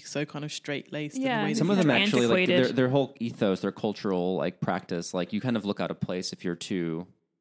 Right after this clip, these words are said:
Speaker 3: buttoned up.
Speaker 1: Mm.
Speaker 2: Yeah. I think dress shoes are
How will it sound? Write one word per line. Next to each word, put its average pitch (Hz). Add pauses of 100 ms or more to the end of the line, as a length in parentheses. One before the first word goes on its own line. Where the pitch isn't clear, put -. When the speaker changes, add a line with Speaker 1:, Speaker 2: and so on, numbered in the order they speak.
(140)
Speaker 3:
buttoned 82
up. -
Speaker 1:
Mm. 202
Speaker 2:
Yeah. 196 (340)
I -
think 277
dress 214
shoes 196
are 180